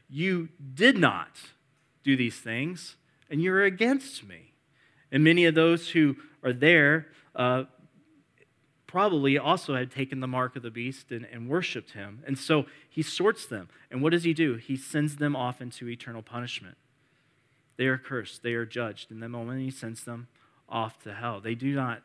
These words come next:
enter into the millennial kingdom. So we have these groups. We have these groups entering into the millennial reign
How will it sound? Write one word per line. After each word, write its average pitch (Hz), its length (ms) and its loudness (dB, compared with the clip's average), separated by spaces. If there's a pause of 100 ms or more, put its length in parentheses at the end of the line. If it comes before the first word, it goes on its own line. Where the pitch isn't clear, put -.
enter 135 300 -6
into 131 320 -8
the 113 80 -12
millennial 113 380 -10
kingdom. 110 420 -8 (340)
So 143 240 4
we 139 200 2
have 165 360 4
these 165 220 0
groups. 143 640 -2 (340)
We 135 120 2
have 139 220 2
these 151 240 2
groups 165 420 0
entering 160 440 -2
into 151 340 -2
the 135 80 -2
millennial 139 400 2
reign 123 500 -4